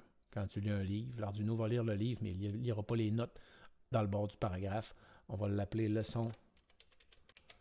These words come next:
leçon soixante-dix-sept. Euh,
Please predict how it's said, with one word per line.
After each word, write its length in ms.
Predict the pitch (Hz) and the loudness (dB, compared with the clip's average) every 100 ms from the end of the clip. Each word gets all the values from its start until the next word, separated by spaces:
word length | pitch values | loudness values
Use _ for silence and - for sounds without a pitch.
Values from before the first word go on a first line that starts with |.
| - - - 107 | -20 -20 -8 -4
leçon 580 | 104 - 107 107 110 | -2 0 2 2 2
soixante-dix-sept. 1200 | 104 120 110 - 120 101 101 - 135 - - - - _ - - - - _ _ - _ - - _ - - _ - - - - _ - - | 0 0 0 0 0 0 -2 -2 -2 -4 -16 -20 -20 _ -20 -20 -20 -20 _ _ -20 _ -20 -20 _ -20 -20 _ -20 -20 -20 -20 _ -18 -8
Euh, 560 | 98 90 92 90 92 | -4 -2 -2 -4 -4